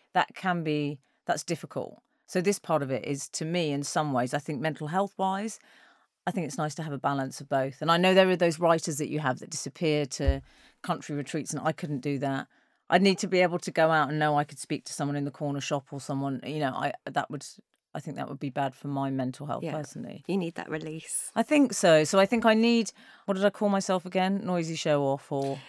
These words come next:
Speaker 2: You're a
Speaker 1: um,
Speaker 2: noisy perfor-, half noisy
Speaker 1: noisy
Speaker 2: performer.
Speaker 1: performer. I know, show off, and my mum called me show off.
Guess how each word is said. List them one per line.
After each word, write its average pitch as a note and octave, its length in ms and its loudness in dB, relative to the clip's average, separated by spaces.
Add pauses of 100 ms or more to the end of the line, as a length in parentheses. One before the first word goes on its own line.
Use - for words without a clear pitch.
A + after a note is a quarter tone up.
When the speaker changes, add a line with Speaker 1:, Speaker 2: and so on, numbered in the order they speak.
(160)
Speaker 2:
You're G3 260 2
a F3+ 40 4
Speaker 1:
um, G3+ 180 0
Speaker 2:
noisy A3 340 2
perfor-, - 320 -8
half A#3+ 340 4
noisy G3+ 280 0
Speaker 1:
noisy F#3+ 220 6
Speaker 2:
performer. E3+ 220 4
Speaker 1:
performer. F#3+ 160 8
I F#3 40 8
know, F3+ 40 6
show F#3+ 240 8
off, D#3+ 140 4
and E3 60 -2
my D#3+ 80 2
mum E3+ 180 2
called D3+ 200 -4
me C#3+ 140 -2
show C3+ 240 -2
off. D#3+ 220 -6